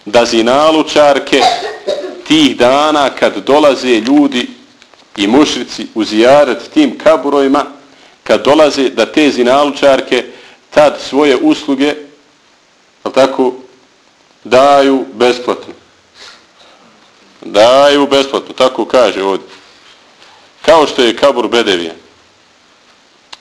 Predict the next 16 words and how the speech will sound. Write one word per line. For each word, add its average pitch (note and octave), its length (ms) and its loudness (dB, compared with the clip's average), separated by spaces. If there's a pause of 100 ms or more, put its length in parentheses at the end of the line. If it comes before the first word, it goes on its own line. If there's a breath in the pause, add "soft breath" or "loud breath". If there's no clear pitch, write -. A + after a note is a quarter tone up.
(140)
u A2 140 2
Egiptu. F2 340 -4 (1000 loud breath)
Da A2+ 260 0
se A2+ 200 -2
na C#3 140 2
taj B2 220 0
način B2 380 -2
približavaju G#2 720 0
Allahu G2+ 340 0
subhanahu F#2 500 -6
wa E2+ 160 -6
ta'ala. D#2+ 200 -6 (720 soft breath)
Pa - 260 0
ima C3+ 500 2
li A2 240 -4 (100)
nakon, A2+ 880 -2